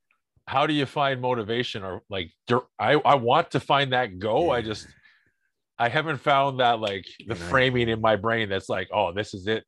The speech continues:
Speaker 1: Let's fuck," 'cause I've got that in me.
Speaker 2: What
Speaker 1: I
Speaker 2: if you
Speaker 1: know
Speaker 2: wrote
Speaker 1: it,
Speaker 2: a
Speaker 1: like
Speaker 2: book? Honestly, what if you just wrote a book about your whole experiences
Speaker 1: Yep.
Speaker 2: and just, like, the conversation we just had and then your thoughts around everything? Honestly, and then you
Speaker 1: I'm
Speaker 2: started
Speaker 1: working
Speaker 2: putting
Speaker 1: on a
Speaker 2: that out
Speaker 1: book.
Speaker 2: there. Oh, fuck yeah, dude.
Speaker 1: <laughs>
Speaker 2: 'Cause, 'cause, I mean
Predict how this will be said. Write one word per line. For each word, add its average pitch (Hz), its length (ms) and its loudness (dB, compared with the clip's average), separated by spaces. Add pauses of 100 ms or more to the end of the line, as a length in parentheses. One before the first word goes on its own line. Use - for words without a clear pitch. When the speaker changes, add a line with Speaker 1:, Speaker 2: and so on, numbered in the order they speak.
Speaker 1:
Let's 101 180 -4
fuck," 104 340 -4
'cause 123 160 -4
I've 135 180 0
got 123 280 0
that 120 180 0
in 104 160 -6
me. 90 100 -16
Speaker 2:
What - 80 -4
Speaker 1:
I - 40 0
Speaker 2:
if 180 60 -4
you - 80 0
Speaker 1:
know 247 100 4
Speaker 2:
wrote 220 100 6
Speaker 1:
it, 196 40 4
Speaker 2:
a - 20 4
Speaker 1:
like 95 80 -2
Speaker 2:
book? - 260 -6 (120)
Honestly, 131 340 -2
what 131 80 -2
if 165 80 -6
you 226 60 -2
just 170 120 -4
wrote 147 180 6
a 165 40 4
book 139 240 0
about 127 140 0
your 101 100 -4
whole 113 180 -2
experiences 139 720 -2 (320)
Speaker 1:
Yep. 107 280 0
Speaker 2:
and 127 140 2
just, 135 160 0
like, 139 140 -2
the 123 60 -12
conversation 139 600 -4
we 131 60 0
just 117 180 -4
had 120 240 -4
and 113 220 -4
then 113 100 -4
your 107 100 -4
thoughts - 440 -2
around 117 340 -2
everything? 82 560 -4 (880)
Honestly, 113 540 0
and 107 160 0
then 127 80 2
you 127 100 2
Speaker 1:
I'm - 40 2
Speaker 2:
started 127 140 2
Speaker 1:
working 160 180 6
Speaker 2:
putting 127 120 4
Speaker 1:
on 117 80 4
a 127 60 0
Speaker 2:
that 131 60 0
out 127 80 2
Speaker 1:
book. 131 100 0
Speaker 2:
there. 135 160 -6 (260)
Oh, 87 160 -8
fuck - 480 -2
yeah, 117 320 2
dude. 101 380 -4 (240)
Speaker 1:
<laughs> - 560 -8
Speaker 2:
'Cause, 123 260 -2
'cause, 160 160 -4
I 170 80 0
mean 170 280 -6